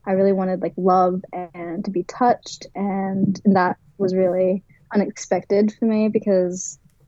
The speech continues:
like, I don't know, I'm quite loving, but I didn't, like, I, I don't think I'm that touchy, uh, anymore.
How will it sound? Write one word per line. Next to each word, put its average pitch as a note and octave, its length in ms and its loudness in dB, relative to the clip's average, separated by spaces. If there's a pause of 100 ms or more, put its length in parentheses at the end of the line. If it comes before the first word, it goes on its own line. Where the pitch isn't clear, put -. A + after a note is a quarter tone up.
(360)
like, B3 120 2
I C4 100 2
don't C4+ 120 4
know, B3+ 60 2
I'm G#3 180 -2
quite A#3 180 0
loving, F#3+ 420 -2
but F3+ 340 -2
I G3 120 -2
didn't, G3+ 380 -4
like, F3+ 260 -12 (640)
I, B3 300 -6
I A3+ 40 -6
don't A3+ 180 -2
think A3+ 180 -2
I'm G3+ 100 0
that G#3+ 160 -4
touchy, G3 540 0 (580)
uh, G#3 160 2
anymore. F#3+ 560 2